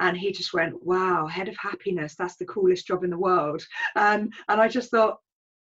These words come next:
"Oh, actually, no, that is a really cool name." So it, it just came about from a conversation with him, to be honest. And yeah, I, I, I think the more I thought about it, the more I just thought, "I don't want this to be a stuffy title. I don't want this, I don't want somebody to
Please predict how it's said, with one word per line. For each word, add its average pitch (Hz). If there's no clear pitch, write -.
"Oh, 262
actually, 202
no, 240
that 180
is 202
a 185
really 214
cool 196
name." 175
So 196
it, 202
it 196
just 233
came 214
about 185
from 185
a 180
conversation 180
with 165
him, 208
to -
be 175
honest. 156
And 175
yeah, 202
I, 190
I, 208
I 196
think 220
the 202
more 208
I 196
thought 202
about 165
it, 175
the 175
more 180
I 175
just 175
thought, -
"I -
don't 208
want 190
this 190
to 180
be 180
a 175
stuffy 185
title. 180
I -
don't 190
want 190
this, 190
I -
don't 226
want 202
somebody 196
to 359